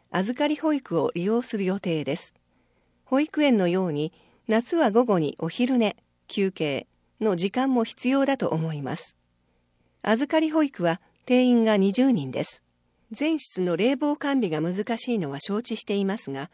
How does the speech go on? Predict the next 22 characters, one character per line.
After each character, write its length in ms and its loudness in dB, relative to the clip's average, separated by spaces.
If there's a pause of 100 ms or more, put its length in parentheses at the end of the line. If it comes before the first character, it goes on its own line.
(140)
せ 220 -2
め 140 2
て 240 -2 (180)
預 260 -2
か 80 4
り 120 0
保 140 0
育 180 0
で 120 4
使 180 -4
用 120 2
す 180 -6
る 180 0
保 180 2
育 240 -2
室 200 -4
の 140 4
一 200 -6
部 80 -6
屋 180 2
で 100 -4
も、 220 -6